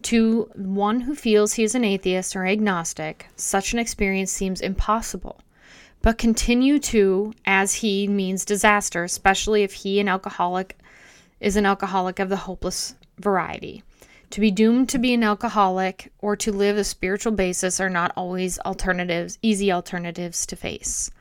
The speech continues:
Our human resources, as marshaled by the will, were not sufficient. They failed us utterly. Lack of power, that was our dilemma.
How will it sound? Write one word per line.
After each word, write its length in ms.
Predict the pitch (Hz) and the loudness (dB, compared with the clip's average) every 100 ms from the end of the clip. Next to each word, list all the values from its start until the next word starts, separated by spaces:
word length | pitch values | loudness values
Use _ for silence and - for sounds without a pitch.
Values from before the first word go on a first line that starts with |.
| - - - - - _ _ _ _ - | -20 -20 -20 -20 -20 _ _ _ _ -4
Our 100 | 202 | 2
human 360 | 220 240 285 | 4 4 4
resources, 920 | 247 196 196 180 185 190 196 208 - - _ _ _ | 4 4 2 0 0 -2 -2 -6 -10 -12 _ _ _
as 200 | 196 185 | -2 2
marshaled 520 | 202 208 - 240 220 | 2 4 4 2 2
by 220 | 202 196 202 | 6 6 6
the 180 | 208 | 0
will, 440 | 220 196 165 170 190 - | 0 0 0 -4 -6 0
were 120 | 202 | 2
not 220 | 185 180 | 2 0
sufficient. 540 | 202 - 180 - - - - - | -6 -4 -2 0 -2 -8 -14 -2
They 120 | 185 185 | 0 0
failed 300 | 190 185 190 | 2 2 2
us 180 | 196 | 2
utterly. 480 | 185 175 - - 220 - - _ | 0 0 -6 -8 -2 -2 -2 _
Lack 260 | 185 175 - | 6 6 8
of 160 | 214 | 6
power, 460 | - 254 247 50 - - - | 8 10 10 8 -2 0 4
that 160 | 156 | 6
was 120 | 196 | 6
our 120 | 190 190 | 4 4
dilemma. 540 | 202 202 175 175 - | 4 4 2 -2 -6